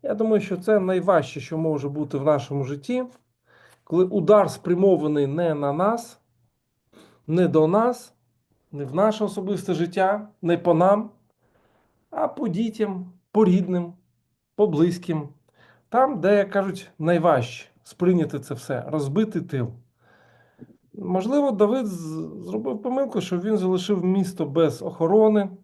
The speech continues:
Це ми також розуміємо. Але, знову ж таки, е, це урок для Давида. І він в якійсь мірі був покараний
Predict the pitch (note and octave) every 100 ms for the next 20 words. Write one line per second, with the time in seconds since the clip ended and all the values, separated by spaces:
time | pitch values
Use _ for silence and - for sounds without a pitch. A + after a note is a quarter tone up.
0 | _ _ _ F#3 F3+ F3 F3+ E3 D#3 C#3
1 | E3 E3+ D#3+ D3+ C3 - _ _ _ -
2 | _ _ _ F#3+ A3+ C4 B3+ G3+ F3+ C4+
3 | - B3 C4 B3+ G#3+ G#3+ _ _ F#3 E3
4 | D#3 D#3 - G#3+ A#3 - G3 G3+ G#3+ -
5 | D#3 E3 D#3+ C#3 F#3 G3 G#3+ G#3 - _
6 | _ _ _ _ _ _ - E3 A#3+ G#3+
7 | D3 D#3 F#3 - F#3+ F#3+ C#3 F3+ - F3+
8 | - D#3+ D3+ D#3+ G#3